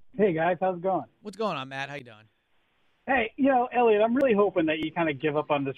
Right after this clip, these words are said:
Speaker 1: Russell Wilson thing. Uh, it,
Speaker 2: You can
Speaker 1: I
Speaker 2: hope
Speaker 1: just
Speaker 2: I do
Speaker 1: hope
Speaker 2: it all you want. The Eagles aren't giving up on it.
Speaker 1: I really hope they do, too. I mean,
Speaker 2: <laughs>
Speaker 1: if, if you give up three ones for Russell Wilson, who's he throwing to?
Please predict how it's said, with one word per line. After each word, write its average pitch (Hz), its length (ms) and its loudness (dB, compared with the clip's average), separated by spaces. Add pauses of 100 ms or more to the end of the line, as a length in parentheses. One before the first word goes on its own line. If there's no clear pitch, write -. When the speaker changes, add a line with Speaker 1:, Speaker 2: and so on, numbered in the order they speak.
Speaker 1:
Russell 143 260 -4
Wilson 127 380 -10
thing. 117 320 -10 (180)
Uh, 143 460 2 (400)
it, 202 100 -4
Speaker 2:
You 139 60 -14
can 202 220 -4
Speaker 1:
I 185 40 8
Speaker 2:
hope 208 120 6
Speaker 1:
just - 140 6
Speaker 2:
I 254 60 0
do - 60 0
Speaker 1:
hope - 60 0
Speaker 2:
it 170 60 -4
all 175 120 0
you 160 100 -6
want. 185 220 -4
The 147 100 -8
Eagles 175 220 -8
aren't 127 160 -16
giving 120 260 -20
up 117 160 -20
on 120 180 -20
it. 120 120 -20 (640)
Speaker 1:
I 180 140 4
really 208 460 4
hope 190 220 -10
they 170 140 -8
do, 151 260 -12
too. 175 140 -8
I 269 920 4
mean, 247 220 4
Speaker 2:
<laughs> - 0 -
Speaker 1:
if, 233 160 -6 (560)
if 220 160 -4
you 277 160 -2 (100)
give 269 220 -6
up 285 180 -2 (160)
three 240 300 -6
ones 208 520 -4
for 190 160 -4
Russell 214 300 -2
Wilson, 180 540 -4 (180)
who's 294 240 -4
he 269 260 -6
throwing 247 480 -2
to? 131 100 -14